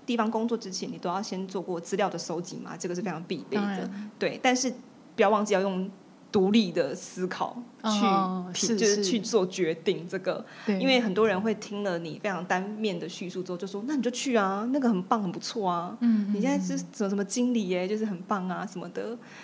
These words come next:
Speaker 1: 但是，嗯，必须说，其实最，最后做决定的还是自己啊。
Speaker 2: 是啊，是没错。
Speaker 1: 对。
Speaker 2: 就是我自己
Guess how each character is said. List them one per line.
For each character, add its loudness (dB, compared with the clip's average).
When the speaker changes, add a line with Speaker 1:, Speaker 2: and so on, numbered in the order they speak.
Speaker 1:
但 4
是， 2
嗯， -4
必 -4
须 2
说， 4
其 -4
实 0
最， 2
最 0
后 -2
做 -2
决 -4
定 -6
的 -8
还 -10
是 -14
自 -14
己 -14
啊。 -16
Speaker 2:
是 -4
啊， -6
是 -2
没 4
错。 -2
Speaker 1:
对。 -8
Speaker 2:
就 0
是 2
我 4
自 -2
己 0